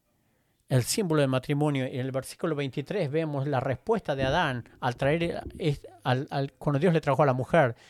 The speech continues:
y dijo, "Por fin, Adán, esto es ahora hueso de mis huesos y carne de mi carne. Será llamada varona, porque del varón fue tomado. Por tanto, dejará el hombre al padre y a su madre,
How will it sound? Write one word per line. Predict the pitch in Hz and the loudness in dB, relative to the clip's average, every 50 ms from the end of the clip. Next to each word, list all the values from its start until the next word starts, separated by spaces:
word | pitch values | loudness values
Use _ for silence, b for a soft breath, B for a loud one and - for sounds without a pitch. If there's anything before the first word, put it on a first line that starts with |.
| B B B B | B B B B
y | - 156 135 | -2 0 2
dijo, | 160 190 - - - 127 117 | 2 0 0 0 -2 -2 -2
"Por | _ - - 151 143 135 | _ -2 -2 0 0 0
fin, | 123 - - - - - 226 185 151 131 120 117 - | -2 -6 -10 -8 -4 -2 0 0 0 0 -2 -4 -4
Adán, | 127 123 135 135 131 123 120 120 120 120 b b b b b b b b b b b b | -2 0 0 2 2 0 0 -2 -4 -6 b b b b b b b b b b b b
esto | - 196 190 170 - _ _ - - - 185 190 190 226 - - _ _ _ _ _ _ _ _ _ _ _ _ _ _ _ - | 2 2 2 2 0 _ _ -10 -4 0 0 0 0 -2 -8 -18 _ _ _ _ _ _ _ _ _ _ _ _ _ _ _ 2
es | 190 214 202 - - - | 4 4 4 4 2 2
ahora | 156 143 170 185 175 165 160 | 4 4 6 6 6 6 4
hueso | 143 131 147 190 - - 208 | 4 4 2 0 0 -2 -2
de | 170 156 | -4 -2
mis | 156 135 123 - | -2 -2 -2 0
huesos | 156 151 131 - - 147 123 - - | 0 0 0 0 -2 -4 -4 -4 -4
y | 131 | -2
carne | - 160 170 160 160 | 0 0 0 2 0
de | 151 143 | 0 0
mi | 131 127 120 | -2 -4 -4
carne. | - - 135 120 120 113 113 120 123 - b b b b b b b b b b b _ _ _ _ _ _ _ _ - | -2 0 0 0 -2 -4 -6 -6 -8 -10 b b b b b b b b b b b _ _ _ _ _ _ _ _ -8
Será | - - - 156 147 175 185 | -4 -2 0 2 2 2 2
llamada | - - 147 139 156 156 156 151 147 151 - - _ _ _ _ _ _ _ _ _ _ _ _ _ _ _ _ _ _ _ _ _ _ | 0 0 0 0 2 2 2 4 2 2 0 -4 _ _ _ _ _ _ _ _ _ _ _ _ _ _ _ _ _ _ _ _ _ _
varona, | - 123 120 131 151 147 139 117 107 107 - b b b b b _ _ | 4 4 6 6 4 4 4 2 -2 -4 -6 b b b b b _ _
porque | - 147 135 - 151 | 0 0 2 4 4
del | 139 135 135 | 4 4 4
varón | 131 135 143 170 165 | 4 4 4 4 2
fue | 131 - 165 143 | 2 2 0 2
tomado. | - 147 139 143 135 131 123 123 120 - | 2 0 0 0 0 0 0 -2 -2 -2
Por | - 151 160 156 | -2 0 0 0
tanto, | - - 190 180 - - | 0 0 0 0 2 2
dejará | 156 156 - - 156 156 | 2 2 4 4 4 4
el | 156 151 | 4 4
hombre | 151 151 165 160 156 151 | 4 2 2 2 2 2
al | 139 127 | 2 2
padre | - - 165 160 170 170 160 | 0 0 0 0 2 0 0
y | 156 | -2
a | |
su | 131 - 151 | -2 -2 -2
madre, | 135 139 135 131 131 123 135 147 - | 0 0 2 2 2 0 -2 -2 -4